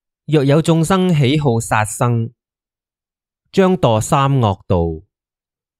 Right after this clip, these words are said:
地獄趣、餓鬼、畜生行、虐生人中，壽命極短。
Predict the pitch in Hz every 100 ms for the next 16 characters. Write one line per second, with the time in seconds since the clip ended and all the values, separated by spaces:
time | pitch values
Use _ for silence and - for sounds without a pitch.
0 | _ _ _ 120 120 117 104 - 120 95
1 | 92 90 110 _ _ _ _ _ _ _
2 | _ - 123 107 110 110 90 90 127 151
3 | _ _ _ _ _ _ _ _ _ -
4 | 190 - 185 175 135 85 78 73 - _
5 | _ _ _ _ _ _ _ _ 147 147
6 | - 208 202 151 90 90 151 143 139 -
7 | _ _ _ _ _ _ _ - - 113
8 | 110 107 107 104 - 92 98 117